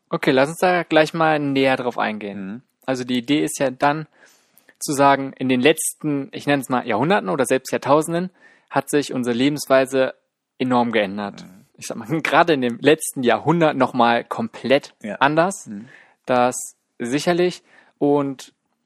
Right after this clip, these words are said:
Speaker 1: ganz oft ist es ja so, dass man gerade, ob es jetzt fünfzehntausend Jahre sind, ein bisschen weniger, ein bisschen mehr, ungefähr,
Speaker 2: Mhm.
Speaker 1: spielt jetzt auch nicht so eine große Rolle, dass wir dann ein enormer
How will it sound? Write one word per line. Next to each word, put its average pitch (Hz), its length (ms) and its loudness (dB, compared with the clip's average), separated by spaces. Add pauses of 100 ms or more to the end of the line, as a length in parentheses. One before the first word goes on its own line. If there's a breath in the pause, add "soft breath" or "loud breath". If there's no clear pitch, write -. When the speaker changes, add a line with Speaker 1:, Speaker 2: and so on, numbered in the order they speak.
(160)
Speaker 1:
ganz 143 240 -2
oft 139 160 -4
ist 139 80 0
es 135 100 -6
ja 135 100 0
so, 131 140 2
dass 127 120 -6
man 131 100 -4
gerade, 123 260 4
ob 113 100 -8
es - 60 -20
jetzt - 300 -8
fünfzehntausend 143 640 -2
Jahre 123 280 2
sind, 117 440 0
ein 117 60 -12
bisschen - 200 -10
weniger, 135 280 0
ein 110 180 -4
bisschen - 220 -6
mehr, 131 180 6
ungefähr, 120 280 2
Speaker 2:
Mhm. 139 60 4
Speaker 1:
spielt 123 240 -6
jetzt - 140 -6
auch 123 60 -4
nicht 117 120 -10
so 139 60 -4
eine 143 100 0
große 135 280 2
Rolle, 123 320 4 (460 soft breath)
dass - 160 -12
wir 135 80 -2
dann 127 320 2 (280)
ein 135 240 0
enormer 131 720 2